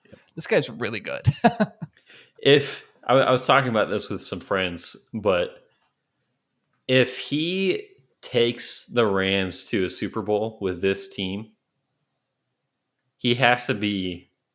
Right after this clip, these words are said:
Speaker 1: in the Hall of Fame, right?
Speaker 2: Yeah. Yeah.
Speaker 1: He's not working with a whole lot. <laughs> And he's making stars out of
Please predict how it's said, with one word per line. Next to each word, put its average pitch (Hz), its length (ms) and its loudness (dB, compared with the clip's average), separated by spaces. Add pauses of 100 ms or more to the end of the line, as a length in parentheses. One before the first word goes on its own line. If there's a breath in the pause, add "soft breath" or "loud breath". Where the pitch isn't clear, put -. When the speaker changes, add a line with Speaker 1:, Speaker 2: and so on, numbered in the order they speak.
(180)
Speaker 1:
in 110 80 -2
the 101 80 0
Hall 90 200 -2
of 85 80 -10
Fame, 90 260 -10
right? 90 260 -12 (800)
Speaker 2:
Yeah. 214 260 -4 (1300)
Yeah. - 260 -4 (1900)
Speaker 1:
He's 175 160 0
not 220 220 6
working 185 240 6
with 156 100 4
a 135 80 8
whole 113 240 8
lot. 87 440 0
<laughs> - 560 -10 (320)
And 190 220 0
he's 143 340 0
making 143 360 4
stars 117 520 6
out 104 160 4
of 95 380 -4